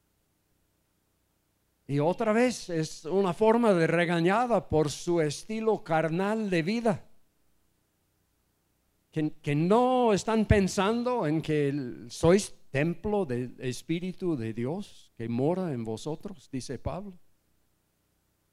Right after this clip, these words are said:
Y hermanos, es fácil olvidarnos de que Dios está en mí y que debo vivir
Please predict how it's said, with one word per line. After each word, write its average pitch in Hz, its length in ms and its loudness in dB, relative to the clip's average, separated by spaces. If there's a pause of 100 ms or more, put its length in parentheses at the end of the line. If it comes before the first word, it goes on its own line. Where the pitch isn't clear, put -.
(1400)
Y 127 100 -6
hermanos, 180 440 -2
es 165 140 -8
fácil 170 520 -4 (1080)
olvidarnos 135 920 -4
de 107 140 -12
que 113 140 -8
Dios 156 320 -2
está 135 320 -8
en 135 120 0
mí 160 140 2 (2250)
y 135 80 -10
que 139 160 -2
debo 175 400 2
vivir 170 720 0